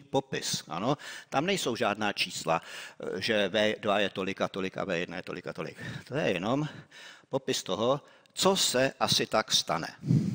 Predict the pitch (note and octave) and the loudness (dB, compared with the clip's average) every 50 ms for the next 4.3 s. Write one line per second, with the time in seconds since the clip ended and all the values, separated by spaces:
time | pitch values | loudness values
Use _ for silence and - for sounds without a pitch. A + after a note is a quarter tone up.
0 | - - - - - - - D3 - - C3+ - C3 A#2 A2+ A2+ - - - E2 | -4 -6 -10 -12 -12 -10 -10 -8 -8 -8 -8 -6 -4 -4 -4 -4 -2 -2 -4 -2
1 | - - E2+ E2 A#2 - - A2 G#2+ A#2+ B2 B2 - - - - - - - _ | -2 -4 -4 -4 -4 0 2 4 4 4 4 0 -4 -10 -12 -12 -14 -14 -16 _
2 | _ _ _ - - - - - - _ _ _ _ _ _ _ _ _ _ _ | _ _ _ -20 -20 -20 -20 -20 -20 _ _ _ _ _ _ _ _ _ _ _
3 | _ _ _ _ _ _ _ _ - F#2 F2+ F2+ F2+ F#2 F#2 F#2 E2+ - - - | _ _ _ _ _ _ _ _ -12 -8 -6 -6 -4 -4 -4 -2 0 0 0 2
4 | - - E2+ - F2+ F2+ | 0 -2 0 0 2 2